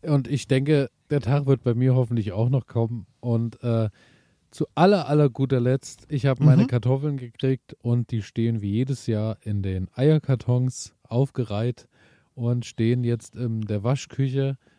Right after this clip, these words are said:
Speaker 1: im Keller, wo
Speaker 2: Und keimen vor sich hin.
Speaker 1: Genau, wo so schön genau die richtige Lichtquelle ankommt, nämlich nicht zu viel Licht und nicht zu wenig, keine direkte Sonne, aber hell.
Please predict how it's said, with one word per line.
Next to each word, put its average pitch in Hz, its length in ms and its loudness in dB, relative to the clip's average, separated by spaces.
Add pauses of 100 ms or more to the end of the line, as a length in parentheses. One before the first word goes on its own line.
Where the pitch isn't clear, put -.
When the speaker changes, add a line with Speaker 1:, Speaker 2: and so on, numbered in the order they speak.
Speaker 1:
im 117 160 -6
Keller, 131 460 -2 (360)
wo 123 240 4
Speaker 2:
Und 123 140 0
keimen 131 340 -4
vor 131 220 -4
sich 127 160 -8
hin. 131 100 0
Speaker 1:
Genau, 127 320 4
wo 120 100 2
so 120 200 2
schön 170 400 4
genau 139 280 0
die 135 180 -4
richtige 131 380 -2
Lichtquelle 131 580 -2
ankommt, 131 520 -2
nämlich 117 340 -2
nicht 120 200 -2
zu 120 100 -2
viel 143 280 0
Licht 143 360 -4
und 107 120 -4
nicht 117 180 -4
zu 107 160 -4
wenig, 131 340 -2
keine 117 300 -2
direkte 110 400 -4
Sonne, 117 380 -2
aber 107 260 -2
hell. 143 300 2